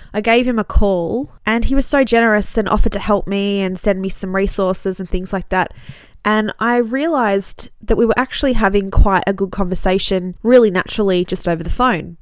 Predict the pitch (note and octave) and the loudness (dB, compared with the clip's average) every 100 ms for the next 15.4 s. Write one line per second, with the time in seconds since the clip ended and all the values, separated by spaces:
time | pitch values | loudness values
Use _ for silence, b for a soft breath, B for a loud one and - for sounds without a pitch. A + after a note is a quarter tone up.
0 | - C#4 D4 D4 C#4 D4+ F4 G4+ A#3+ A#3 | -6 -2 4 4 6 4 4 4 4 4
1 | A#3 A3+ A3 - - A3+ G#3 G#3 - G3+ | 4 0 -8 -12 -2 0 0 -2 -4 -4
2 | F#3 - - G#3+ - F#3+ F3+ F3+ G#3 G3+ | 0 0 0 4 4 2 -4 -6 -4 -4
3 | - - - A3+ C4+ C#4+ B3 A3 G#3 G3+ | -4 -10 -8 -4 -4 -2 -2 0 0 4
4 | G#3 G#3 G3+ G3+ G#3+ G3+ - - E4 D#4 | 4 4 -2 -2 -2 -2 -4 2 2 4
5 | G3+ D#3+ - - - G#3 G3+ - b b | -4 -4 0 0 2 0 0 -4 b b
6 | b - A3+ A#3 - G#3 G3+ G#3+ G3 G3 | b 0 0 0 2 2 2 2 2 2
7 | F#3 - F#3+ - F#3 - F#3+ - - F#3 | 0 -4 -6 -6 4 6 6 2 2 2
8 | - - F#3 F#3 F3+ F3 - - G3+ F3 | -2 -4 0 2 0 -2 -6 -4 -2 2
9 | F#3 F3 G3+ B3 - A#3 - A3+ A3 G#3+ | 2 0 -4 -4 -4 -2 0 2 2 2
10 | G#3 G#3 G3+ G3+ - F#3+ F3+ F#3+ F#3 G3+ | 2 0 0 -4 -2 -2 -2 0 0 0
11 | B3 A#3+ A3 A#3+ B3 - A#3+ B3 C4 E4+ | 0 0 0 2 2 0 0 2 2 0
12 | B B B B - G3+ G3 - G#3+ G3+ | B B B B -2 0 0 2 2 4
13 | G3 - G3 - G#3 - - G3 G3 F#3+ | 2 2 0 0 -4 -4 -2 -2 -4 -4
14 | F#3 G#3 A3+ G3+ G3+ F#3 F3 F3 G3+ F#3 | -2 0 0 -2 -4 -2 -4 -4 -4 -2
15 | F3 F3+ F3 F3 | 0 0 0 -4